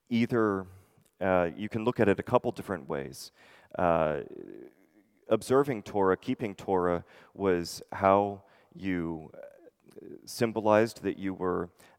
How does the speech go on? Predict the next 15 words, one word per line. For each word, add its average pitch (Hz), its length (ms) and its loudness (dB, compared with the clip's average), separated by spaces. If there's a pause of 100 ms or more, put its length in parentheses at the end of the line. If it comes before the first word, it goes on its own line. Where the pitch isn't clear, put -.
uh, 87 200 0
a 98 80 0
member 95 500 -6
of 87 240 -2
the - 80 -12
people 101 320 -6
of 85 140 -6
Israel. 117 440 -8 (600)
Um, 85 560 -2 (180)
so - 180 -6
there's 87 240 -8
that 90 280 0
aspect 107 500 -4
of 117 140 -4
it. 135 100 -6